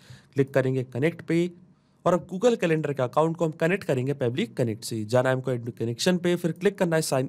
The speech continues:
In With Google, और ऐसे चूज़ कर लेना अपना अकाउंट। इसके बाद हमको एक्सेस देनी है Pabbly कनेक्ट को Google कैलेंडर से कनेक्ट करने के लिए। और अब देखिए हमारा ऑथराइजेशन यहाँ पे हो चुका है सक्सेसफुल। इसका मतलब जो हमारा Google कैलेंडर का अकाउंट है, वो कनेक्ट हो चुका है Pabbly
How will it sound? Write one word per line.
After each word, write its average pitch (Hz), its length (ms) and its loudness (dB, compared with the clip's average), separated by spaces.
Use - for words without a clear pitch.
In 135 140 -2
With 120 320 -6
Google, 175 320 4
और 208 100 4
ऐसे 226 180 2
चूज़ 170 300 -4
कर 143 120 -4
लेना 120 220 -4
अपना 151 440 -4
अकाउंट। 110 480 -6
इसके 135 220 0
बाद 143 160 2
हमको 143 180 0
एक्सेस 139 220 -4
देनी 143 220 -2
है 151 80 -4
Pabbly 123 340 -6
कनेक्ट 160 240 -2
को 175 100 0
Google 135 300 0
कैलेंडर 131 360 0
से 135 120 -4
कनेक्ट 117 280 -6
करने 127 280 0
के 170 80 0
लिए। 180 260 2
और - 80 2
अब - 60 0
देखिए 113 340 -10
हमारा 117 200 -6
ऑथराइजेशन 151 560 0
यहाँ 135 120 -6
पे 131 80 -6
हो 120 100 0
चुका 117 240 -6
है 123 40 -4
सक्सेसफुल। 165 680 0
इसका 170 220 -6
मतलब 131 320 -4
जो 185 100 2
हमारा 180 200 2
Google 160 320 0
कैलेंडर 165 380 -4
का 123 100 -12
अकाउंट 147 380 0
है, 160 60 0
वो 156 60 -4
कनेक्ट 180 360 -2
हो 131 80 -2
चुका 135 200 -4
है 135 80 -2
Pabbly 127 300 -2